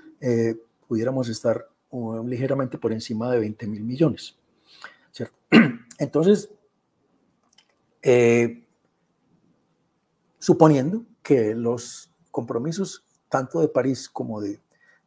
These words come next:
eh, Glasgow se van a cumplir, tenemos una disminución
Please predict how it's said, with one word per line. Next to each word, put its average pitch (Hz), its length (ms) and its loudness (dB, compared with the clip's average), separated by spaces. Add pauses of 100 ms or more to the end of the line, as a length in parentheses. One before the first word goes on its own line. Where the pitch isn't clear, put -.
(540)
eh, 113 420 -12
Glasgow 131 500 4 (640)
se - 160 -6
van 123 160 0
a - 60 -2
cumplir, - 460 -2 (380)
tenemos 117 320 -4
una 127 180 -4
disminución 107 680 -6